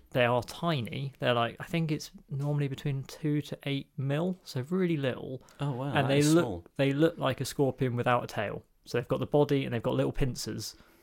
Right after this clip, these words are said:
Speaker 1: They don't have a, a tail
Speaker 2: Right.
Speaker 1: at all. Um, and they live in, like, the leaf litter or, uh, decaying wood, and they're, like, little predators. And they are awesome looking arachnids. Tiny, so you only really see them if you're literally looking for them.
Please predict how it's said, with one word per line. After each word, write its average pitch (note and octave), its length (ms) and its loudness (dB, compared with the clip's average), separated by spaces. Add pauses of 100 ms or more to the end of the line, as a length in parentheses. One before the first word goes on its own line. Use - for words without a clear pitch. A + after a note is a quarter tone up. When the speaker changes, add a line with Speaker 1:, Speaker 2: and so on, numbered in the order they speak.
Speaker 1:
They B2 120 0
don't A#2 220 2
have A2 200 -4
a, A2 120 -4 (160)
a C#3 100 -6
tail G2+ 460 -4
Speaker 2:
Right. A2+ 160 2
Speaker 1:
at G#2 60 0
all. A2 240 -2 (480)
Um, A2+ 400 4
and C3 120 0
they B2 100 2
live B2 200 2
in, A2 160 0
like, G#2 300 -6 (160)
the A2 100 -2
leaf G#2 340 -4
litter G#2+ 580 -4
or, F#2 260 -10 (500)
uh, F#2+ 160 -8
decaying G#2 480 -4
wood, G#2 220 -4
and A2 80 -4
they're, G#2+ 80 -4
like, G#2+ 160 -6
little A#2+ 140 -4
predators. - 580 -8
And A2+ 120 -6
they B2 80 -2
are A#2 200 -2 (260)
awesome B2 500 -2
looking A#2 360 -8 (240)
arachnids. - 640 -6
Tiny, D#3 440 0
so - 140 -6
you B2+ 200 4
only D3+ 160 4
really C#3 240 2
see C3+ 200 0
them C#3+ 140 2
if A#2 100 0
you're A#2 220 2 (760)
literally B2 500 0
looking A#2+ 340 -2
for B2 200 -4
them. B2 180 -8